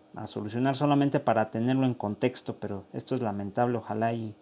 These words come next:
haya apoyo de alguna parte, porque, de gente buena, porque el desgobierno no quiere hacer su trabajo, entonces, pues, los vamos a exhibir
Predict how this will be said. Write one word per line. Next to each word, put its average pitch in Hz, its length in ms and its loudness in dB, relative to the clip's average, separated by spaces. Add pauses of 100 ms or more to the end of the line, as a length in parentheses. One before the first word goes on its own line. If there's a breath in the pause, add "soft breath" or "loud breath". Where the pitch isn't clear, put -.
(100)
haya 110 280 0
apoyo 113 340 0
de 104 80 -2
alguna 107 400 -2
parte, - 320 0
porque, - 580 -8 (800 soft breath)
de 110 100 0
gente 127 280 6
buena, 131 380 10
porque 113 380 0 (580 soft breath)
el 131 240 4
desgobierno 139 520 8
no 147 180 4
quiere 139 180 2
hacer 135 180 0
su 135 160 -4
trabajo, 113 460 -2
entonces, 113 380 -4
pues, 107 180 -6
los 101 160 -2
vamos 120 360 4
a 113 40 0
exhibir 110 500 -2